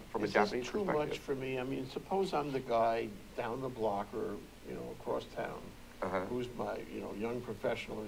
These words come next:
Speaker 2: young executive, what have you, you know, making a middle-class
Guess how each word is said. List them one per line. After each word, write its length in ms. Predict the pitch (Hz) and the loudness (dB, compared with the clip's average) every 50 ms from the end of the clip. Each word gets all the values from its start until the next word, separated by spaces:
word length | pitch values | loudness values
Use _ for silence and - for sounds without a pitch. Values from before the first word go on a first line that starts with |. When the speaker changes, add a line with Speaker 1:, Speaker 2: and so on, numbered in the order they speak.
| 104 | -6
Speaker 2:
young 240 | 104 107 107 113 110 | -6 -6 -4 -4 -4
executive, 640 | 104 101 98 - - - - - 107 - - 98 95 | -6 -6 -4 -4 -4 -4 -4 -6 -6 -6 -6 -6 -4
what 160 | 104 101 107 | -4 -4 -4
have 300 | 101 104 104 104 104 104 | -2 -2 -2 -2 -2 -2
you, 120 | 107 107 110 | -4 -4 -4
you 420 | - 69 - - - - - - | -4 -6 -8 -10 -12 -12 -12 -10
know, 140 | - - - - | -8 -8 -4 -2
making 400 | 76 73 73 - - 127 123 - - - | -2 -2 -4 -4 -6 -6 -6 -6 -6 -4
a 60 | 110 | -2
middle-class 460 | 113 113 110 104 - - - - | -2 -2 -2 -4 -4 -4 -4 -4